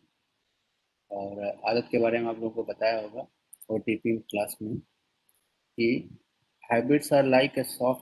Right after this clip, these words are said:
cozy bed। ईजी, बहुत ईजी है उसमें जाना, लेकिन बाहर निकलना बहुत कठिन होता है।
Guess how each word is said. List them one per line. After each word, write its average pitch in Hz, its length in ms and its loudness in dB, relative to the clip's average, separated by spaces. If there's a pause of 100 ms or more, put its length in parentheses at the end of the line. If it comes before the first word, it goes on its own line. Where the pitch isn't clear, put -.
(120)
cozy 110 140 -4
bed। 110 300 -4 (2250)
ईजी, 156 600 2 (200)
बहुत 143 280 2
ईजी 131 360 6
है 147 240 2
उसमें 127 400 -2
जाना, 113 340 0 (220)
लेकिन 127 240 -2
बाहर 113 280 2
निकलना 131 340 -2
बहुत 117 260 -4
कठिन 113 200 -6
होता 98 280 -16
है। - 60 -20